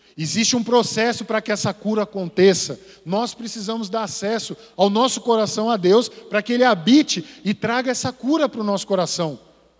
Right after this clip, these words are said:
Às vezes você fica magoado com alguma pessoa e não chega nela pra resolver. Às vezes você chega, por quê? Porque você está ferido, mas o Espírito Santo vai revelar, porque é um defeito que nós temos no nosso coração.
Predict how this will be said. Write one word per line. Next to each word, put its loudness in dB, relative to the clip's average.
Às 2
vezes 4
você 2
fica 0
magoado 4
com 2
alguma 4
pessoa 0
e -2
não 0
chega 0
nela 2
pra -2
resolver. 0
Às 2
vezes 2
você 0
chega, 2
por 2
quê? 0
Porque -4
você -4
está -6
ferido, -4
mas 0
o -4
Espírito -6
Santo -8
vai -4
revelar, -4
porque -2
é 2
um -2
defeito -4
que -8
nós -6
temos -8
no -10
nosso -8
coração. -4